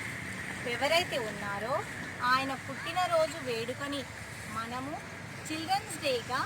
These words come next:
జరుపుకుంటున్నాము. మరి చూడండి, చాచా నెహ్రూ గారి పుట్టినరోజు వేడుకని మనం చిల్డ్రన్స్ డేగా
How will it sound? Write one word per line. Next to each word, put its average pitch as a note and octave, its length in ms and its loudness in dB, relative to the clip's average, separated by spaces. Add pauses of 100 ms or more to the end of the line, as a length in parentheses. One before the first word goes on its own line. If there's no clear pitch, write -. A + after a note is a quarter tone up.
(480)
జరుపుకుంటున్నాము. A#3 1120 -2 (640)
మరి B3+ 140 -2 (100)
చూడండి, C#4+ 420 0 (540)
చాచా A3 440 4
నెహ్రూ C#4+ 320 2
గారి C#4+ 200 4 (100)
పుట్టినరోజు B3+ 680 0
వేడుకని C4 500 4
మనం C4 260 0
చిల్డ్రన్స్ A#3 420 -2
డేగా B3+ 200 2